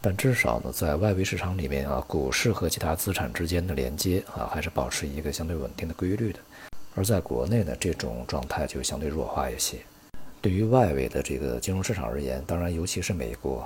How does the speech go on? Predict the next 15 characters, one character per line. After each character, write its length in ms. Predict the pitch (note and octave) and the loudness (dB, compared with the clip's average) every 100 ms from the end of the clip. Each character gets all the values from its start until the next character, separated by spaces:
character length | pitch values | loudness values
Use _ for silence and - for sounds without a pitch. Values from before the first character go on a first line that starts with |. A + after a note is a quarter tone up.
| - | -6
啊， 160 | - - - - - - | -6 -8 -16 -12 -10 -6
一 160 | - E2+ | 0 6
个 80 | B2 | 6
呢 120 | A2 | 6
就 160 | F2+ | 4
是 300 | C#2 D2+ B1+ A#1+ | 2 2 0 2
当 180 | E2+ F2+ | 0 2
前 180 | F2+ D2 | 0 0
的 320 | D2 B1+ B1+ | 0 0 -2
这 180 | - D2 | 0 0
个 100 | C#2 | 0
科 120 | C2 G2+ | -2 0
技 120 | F#2+ | 2
对 160 | G2 | 2
抗 260 | F2+ - A#2 | 2 4 2